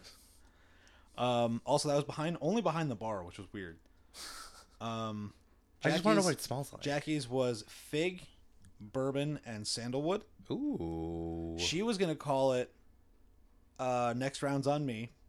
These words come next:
Speaker 1: but she was worried about the apostrophes and the grammatical portions of it.
Speaker 2: Yeah.
Speaker 1: And also, I was like, "That's really long for a candle name." So I,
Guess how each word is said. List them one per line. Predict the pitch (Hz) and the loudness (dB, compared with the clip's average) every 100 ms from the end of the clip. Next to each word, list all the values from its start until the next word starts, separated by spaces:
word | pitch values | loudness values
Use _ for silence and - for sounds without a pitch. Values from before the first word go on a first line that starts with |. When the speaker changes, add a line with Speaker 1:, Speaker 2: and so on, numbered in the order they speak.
| - | -10
Speaker 1:
but | 127 | -8
she | - 131 | -4 -2
was | 127 107 | -4 -2
worried | 123 120 | -2 -2
about | 117 110 | -4 -6
the | 110 | -6
apostrophes | 107 123 113 - 120 107 | -6 -6 -6 -8 -8 -8
and | 110 | -8
the | |
grammatical | 101 104 107 104 107 104 98 95 - - _ - - - - | -8 -4 -4 -4 -4 -4 -6 -12 -20 -20 _ -20 -20 -20 -10
portions | 113 104 117 | -8 -6 -6
of | 117 117 | -4 -6
it. | 120 - | -6 -10
Speaker 2:
Yeah. | - - - | -12 -12 -10
Speaker 1:
And | - | -2
also, | 156 170 | 0 0
I | 151 | -2
was | |
like, | 127 | -4
"That's | 165 - | -6 -2
really | 185 175 | 0 2
long | 127 113 | 2 0
for | 104 104 | -4 -10
a | |
candle | 92 92 85 | -10 -12 -12
name." | 82 82 - - - _ - - - _ - _ | -14 -16 -20 -20 -20 _ -20 -20 -20 _ -20 _
So | - 107 | -10 -6
I, | 110 | -4